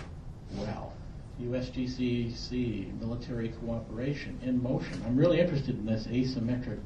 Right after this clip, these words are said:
concept you brought up about the aircraft carriers and the missiles. It's really quite good. I have to think a lot more about that. Now, what could I add to what, uh, John Duke and the ambassador,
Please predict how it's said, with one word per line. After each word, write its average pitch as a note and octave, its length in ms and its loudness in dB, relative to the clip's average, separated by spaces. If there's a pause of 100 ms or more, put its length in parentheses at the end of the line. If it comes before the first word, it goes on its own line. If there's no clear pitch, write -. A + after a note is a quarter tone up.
concept G#2 460 -6
you G#2 60 -8
brought G2+ 260 -6
up G2+ 160 -8
about G2 400 -8
the - 180 -8 (480)
aircraft A2+ 480 -2
carriers G2 340 -4
and F#2+ 160 -8
the F#2+ 40 -8
missiles. - 420 -8 (580)
It's - 100 -8
really D3+ 200 -2
quite G#2+ 360 -4
good. G#2+ 200 -4 (600)
I A#2 40 -6
have A#2+ 140 -2
to - 100 -10
think B2 200 0
a A#2 40 -4
lot G#2+ 260 -2
more G#2 140 -4
about F2+ 360 -6
that. F2 200 -6 (640)
Now, C#3+ 120 8
what - 180 8
could F#3 80 6
I F#3 140 8
add C3+ 340 8
to C3+ 240 8
what, C3+ 560 2
uh, B2 400 8 (520)
John C3+ 280 8
Duke C#3+ 280 8
and A#2 140 4
the A#2 40 4
ambassador, B2 600 0